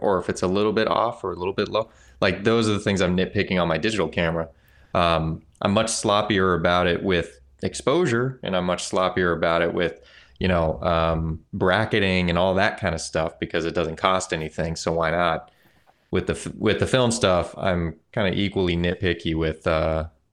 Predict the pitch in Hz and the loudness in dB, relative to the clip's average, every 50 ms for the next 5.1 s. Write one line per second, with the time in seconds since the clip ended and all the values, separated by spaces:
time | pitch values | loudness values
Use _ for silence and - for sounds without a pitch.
0 | _ - - 90 87 85 82 82 82 80 - 104 - - _ _ _ _ _ _ | _ -6 -4 -2 -2 -2 -2 -2 -4 -6 -6 -8 -12 -16 _ _ _ _ _ _
1 | _ _ - - 90 82 78 - - 104 92 - - 85 95 92 90 - - 87 | _ _ -2 0 2 2 2 2 2 2 2 2 0 2 2 2 2 2 0 0
2 | 82 82 82 82 80 80 - - - - - - - - - - _ - 95 92 | 0 2 2 2 0 0 -2 -6 -12 -20 -20 -20 -20 -20 -20 -20 _ -6 -2 0
3 | 90 87 87 85 80 80 80 78 76 80 78 82 82 80 80 80 - - 82 80 | 0 2 2 2 2 2 0 2 2 2 2 2 2 0 0 0 0 0 0 0
4 | 78 - - - 87 82 82 80 76 80 80 78 - - - - - - 92 82 | 0 -4 -2 0 0 2 2 2 0 0 -2 -2 -4 -6 -10 -10 -4 0 0 2
5 | 80 80 | 2 2